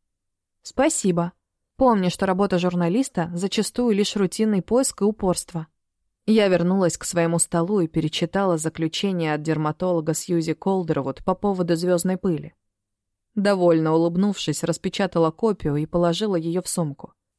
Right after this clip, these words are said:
Затем я записала номер телефона и координаты агентства Лулу. «У тебя, наверное, уже есть, но на всякий случай». Я протянула Кэрри записку. «Поеду на машине,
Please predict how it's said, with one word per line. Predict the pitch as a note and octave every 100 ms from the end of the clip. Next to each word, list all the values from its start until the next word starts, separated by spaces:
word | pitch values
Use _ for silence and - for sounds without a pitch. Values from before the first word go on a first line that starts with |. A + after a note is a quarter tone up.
| -
Затем | A3 A#3+ A3 C4+
я | G#3+ F3
записала | F#3 G3 - A3 G3
номер | F#3+ F#3+ F3+ -
телефона | G3+ F#3 - A#3+ F3
и | D3+ F3+
координаты | - F3+ F3 F3 F#3 G3 F#3
агентства | E3 E3 F3+ F3 - F3
Лулу. | F3+ G3 F3 C3 _ _ _ _ _ -
«У | C#4
тебя, | B3 A#3 A3
наверное, | G#3+ G#3 G#3 G3+ G3+ G3
уже | F#3+ G#3
есть, | G#3+ C#4 G3+ - -
но | A3 A3+
на | G3
всякий | - F3+ F#3
случай». | - E3+ C3+ - D#3+ _ _ _
Я | F#3+ F#3+ F3
протянула | D#3 - E3+ E3+ D#3
Кэрри | - E3+ D#3+
записку. | D#3 F3+ D#3+ - - F#3 _ _ _ _ _ _ _ _ _
«Поеду | C4 D4 C#4 B3+
на | A#3+
машине, | A#3+ - D#3+ D3+ D#3